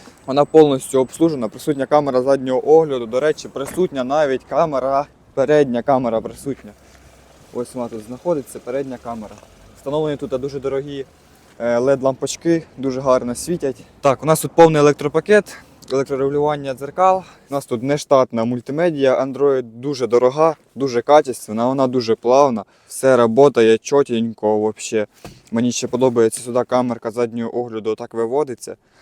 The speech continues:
І потім ви включаєте дешку, і перше время буде ще горіти камера переднього огляду. Класно, класно. Драйв мод, вибираєте спорт, еко або в авто. Мультикермо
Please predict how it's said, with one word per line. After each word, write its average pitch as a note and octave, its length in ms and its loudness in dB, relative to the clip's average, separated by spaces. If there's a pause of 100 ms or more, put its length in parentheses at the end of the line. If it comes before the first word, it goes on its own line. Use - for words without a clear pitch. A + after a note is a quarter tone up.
(300)
І B2+ 160 -4
потім B2 380 -2
ви A#2 100 0
включаєте A2+ 580 -2
дешку, B2+ 600 -4 (180)
і G#2+ 80 -16
перше A#2 300 -4
время A#2+ 320 -4
буде A2 260 -8
ще G#2+ 240 -8 (480)
горіти A#2 280 -2
камера A2 400 -6 (200)
переднього G2+ 520 -4
огляду. G2+ 300 -20 (460)
Класно, D3+ 480 0
класно. A#2 380 -2
Драйв C#3 320 -4
мод, G3+ 240 -2 (420)
вибираєте D#3+ 520 4
спорт, - 420 2
еко D3+ 260 2
або C#3+ 400 4 (420)
в B2 320 -6
авто. C#3+ 600 4 (420)
Мультикермо E3 720 6